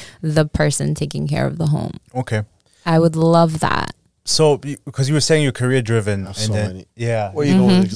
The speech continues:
Speaker 1: Mm-hmm.
Speaker 3: this?
Speaker 2: Well, 'cause you say you're career driven, but you also would love to be at home. How could you, ca-, is there a way to meet both, um, uh, meet the, the needs of both
Speaker 1: Yeah.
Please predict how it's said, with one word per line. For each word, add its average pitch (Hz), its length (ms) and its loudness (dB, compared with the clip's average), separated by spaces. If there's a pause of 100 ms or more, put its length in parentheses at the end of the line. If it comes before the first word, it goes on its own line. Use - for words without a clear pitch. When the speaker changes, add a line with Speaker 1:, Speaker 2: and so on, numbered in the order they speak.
Speaker 1:
Mm-hmm. - 160 2
Speaker 3:
this? 240 60 6 (140)
Speaker 2:
Well, 262 100 6
'cause 165 180 6
you 196 80 4
say 220 100 6
you're 208 100 4
career 190 260 6
driven, 139 380 2
but 131 120 2
you 135 100 4
also 139 560 2 (220)
would 120 100 -2
love 120 240 4
to 120 80 -2
be 113 140 2
at 101 80 2
home. 101 400 0 (480)
How 110 240 0
could 139 180 0
you, 127 160 4 (200)
ca-, - 140 0
is 135 160 2
there 147 120 6
a 139 40 6
way 131 160 6
to 123 80 2
meet 117 220 0
both, 117 360 0 (580)
um, 101 500 -2 (100)
uh, 87 240 -10 (320)
meet 120 220 0
the, 117 140 -2 (120)
the 107 120 -4
needs 113 260 -2
of 92 140 -4
both 113 320 -4 (220)
Speaker 1:
Yeah. 170 420 4